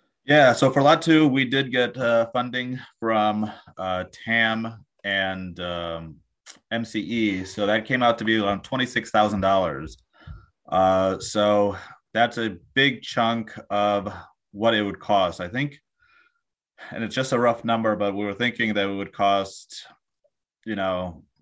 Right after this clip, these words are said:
around thirty-five thousand dollars to put in two charging stations at Lot two. So it's really a ten thousand dollars out of pocket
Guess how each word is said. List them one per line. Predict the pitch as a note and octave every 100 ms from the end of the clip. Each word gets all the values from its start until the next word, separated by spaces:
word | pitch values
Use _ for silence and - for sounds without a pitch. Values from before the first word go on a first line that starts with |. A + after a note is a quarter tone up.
| _ -
around | A2+ A2+ A2
thirty-five | C3 B2+ B2 A2 G#2+
thousand | G#2 G2+ F2+
dollars | F2 F2+ F2 -
to | F2+
put | - G2+ F#2+
in | F2+ F2+ F2+ F2+ F2 _ -
two | - A2 G#2 G2 G2 F2 - _ _ _ _
charging | - G2+ G2 F2+
stations | - F2 - E2 D#2+ D#2 - D#2
at | D#2
Lot | D2+ D#2
two. | - D2 C2+ C#2 _ _ - - _ _
So | - G2+ G2 F#2+ F#2+
it's | F#2 -
really | B2 B2 A#2
a | G#2+
ten | A#2+ G#2+
thousand | G#2+ G#2 G2
dollars | G2 G2+ G2+ F#2+ - - - - - _ _ -
out | G#2 A2+
of | -
pocket | A2+ A2 A#2+ -